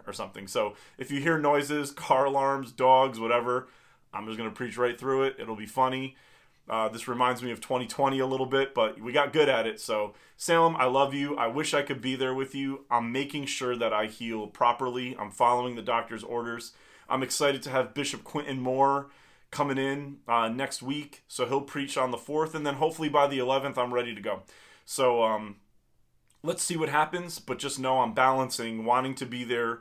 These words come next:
with making sure we heal properly. And I know you all support that, and you're excited that, uh, you know, that hopefully we get to put this foot issue behind us. And I'm excited that I pastor a church that gives me the space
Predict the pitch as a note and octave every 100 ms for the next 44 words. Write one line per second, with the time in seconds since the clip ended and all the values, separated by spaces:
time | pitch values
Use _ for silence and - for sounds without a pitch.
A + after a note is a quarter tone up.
0 | - _ B2+ A2+ A#2 A#2 A#2+ - A#2 A2
1 | A2 A#2+ G#2+ - G2+ F#2+ G#2 G2 G2 -
2 | _ _ _ A#2+ A2+ A2+ A2+ A#2 G#2 G2+
3 | G2 F#2 F2+ - - B2 A2 - A2 G#2+
4 | G2 G2 G2 - A2 G#2 G#2 G2+ G2 G2
5 | F2+ F2+ F2 F2 _ _ _ _ _ _
6 | - C3+ G#2 G2+ _ A#2+ A2+ B2 B2 B2+
7 | A2+ A#2 A#2+ A#2 B2+ A#2+ A2+ - B2+ A#2
8 | A2 A#2+ G#2+ A2 B2+ C3 B2+ A2+ D#3+ F#3
9 | F#3 D3+ - B2+ A#2+ A#2 A#2 A#2 B2+ B2+
10 | C3+ B2+ B2 A2 - A#2+ - A2 G2+ B2+
11 | E3+ D#3 D3 E3+ B2+ A2 - D3 A#2+ F#2
12 | -